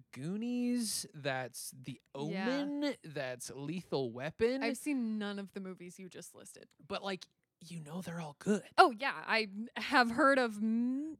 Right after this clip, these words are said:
Speaker 2: all of them.
Speaker 1: <laughs>
Speaker 2: Yeah. I almost
Speaker 1: They're
Speaker 2: said many.
Speaker 1: all
Speaker 2: All of them.
Speaker 1: v-, like, the dude was super talented.
Speaker 2: Yeah.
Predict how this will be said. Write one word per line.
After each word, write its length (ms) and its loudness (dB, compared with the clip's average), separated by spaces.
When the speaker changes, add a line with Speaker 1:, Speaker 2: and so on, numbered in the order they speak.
Speaker 2:
all 200 2
of 120 -14
them. 240 -14
Speaker 1:
<laughs> 0 -
Speaker 2:
Yeah. 280 8
I 60 -4
almost 160 0
Speaker 1:
They're 140 8
Speaker 2:
said 60 2
many. 200 6
Speaker 1:
all 200 4
Speaker 2:
All 200 2
of 100 -8
them. 200 -10
Speaker 1:
v-, 140 -12
like, 240 0
the 100 2
dude 280 0
was 160 2
super 500 -2
talented. 640 -2
Speaker 2:
Yeah. 220 0